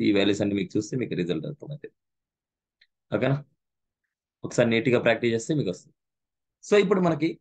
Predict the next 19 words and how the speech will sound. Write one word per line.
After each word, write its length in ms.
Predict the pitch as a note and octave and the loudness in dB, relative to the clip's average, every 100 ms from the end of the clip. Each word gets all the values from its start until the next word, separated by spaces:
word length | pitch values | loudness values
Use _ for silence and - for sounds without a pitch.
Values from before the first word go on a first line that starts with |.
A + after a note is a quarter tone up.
| - | -2
ఈ 100 | E3 | 0
ఫోర్ 180 | F#3+ A3+ G#3 | 4 4 2
ఫంక్షన్స్ 360 | F#3 F3 D3+ D#3 | 0 -2 -2 -2
లో 80 | F3+ - C#3 | -4 -6 -10
ఎప్పుడు 200 | D3 E3+ | -4 0
ఏ 120 | E3+ F3 | 0 0
కేసెస్ 300 | F3+ E3+ D3+ | -6 -6 -2
లో 100 | G3 F#3+ C3+ | 0 0 0
ఏ 60 | E3 E3 | -2 -2
ఫంక్షన్ 280 | D#3+ F3 C#3+ | -6 -4 -4
యూజ్ 140 | A#2+ A2 | -6 -8
చేయాలి, 260 | F#2+ F#2 - _ _ _ _ _ _ _ _ _ _ _ _ _ _ - | -8 -8 -14 _ _ _ _ _ _ _ _ _ _ _ _ _ _ -4
ఏ 140 | C#3 F3 | -2 -2
కేసెస్ 340 | F#3 F3+ F3+ F3+ | -4 -4 -6 0
లో 100 | G3+ D#4 - _ _ _ _ _ _ _ _ _ | 0 0 -8 _ _ _ _ _ _ _ _ _
ఏ 140 | C3+ E3 D3 | 2 2 2
ఫంక్షన్ 360 | D3 D3 E3+ D3+ - _ _ _ _ _ | -2 -2 -2 -4 -8 _ _ _ _ _
టైప్ 220 | D3 E3 | 0 0
ని 80 | D#3+ | 0